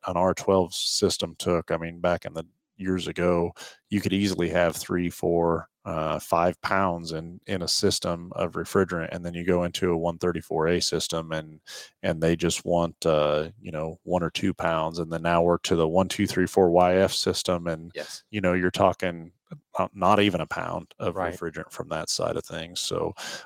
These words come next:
Speaker 1: uh, but yeah, that is something that, that we do, Dan, and that we could, uh, we could help you with for sure as well. So get that, uh, get that air cooling in that nineteen seventy-one. So I wonder what,
Speaker 2: <laughs>
Speaker 1: uh, wonder what, um, the, what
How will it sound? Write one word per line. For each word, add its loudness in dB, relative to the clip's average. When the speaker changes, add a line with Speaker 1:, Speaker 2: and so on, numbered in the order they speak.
Speaker 1:
uh, 0
but 0
yeah, 8
that 6
is 8
something 0
that, 0
that 2
we -2
do, 0
Dan, -2
and -6
that -6
we -6
could, -2
uh, 2
we 0
could -6
help -2
you -6
with -2
for -10
sure -6
as -6
well. -4
So -6
get 6
that, 8
uh, 8
get 4
that 6
air 6
cooling 4
in -6
that -4
nineteen -8
seventy-one. -2
So 4
I 6
wonder 4
what, 2
Speaker 2:
<laughs> -
Speaker 1:
uh, -4
wonder 4
what, 4
um, -20
the, -14
what 6